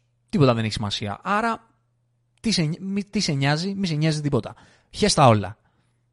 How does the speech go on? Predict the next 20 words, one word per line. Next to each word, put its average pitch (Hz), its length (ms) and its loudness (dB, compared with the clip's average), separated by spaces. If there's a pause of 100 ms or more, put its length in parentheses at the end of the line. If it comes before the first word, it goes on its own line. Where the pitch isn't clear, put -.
(1080)
Και - 100 -4
επειδή 160 220 2
πείθεται 165 760 2 (220)
στην 127 360 -2
άλλη 117 240 2
διάσταση, 98 520 -8
Εύελιν, 131 400 -6 (320)
στην 139 540 -4 (1400)
ρεαλιστική 143 720 0
της 120 220 -6
διάσταση, 139 640 -4 (240)
είναι 302 200 -4
που 320 340 0 (200)
στη - 200 -6
σχέση 180 480 2
της 104 300 -6 (220)
με 135 100 -2
τους 127 100 0
ανθρώπους 147 460 0
της 349 240 -6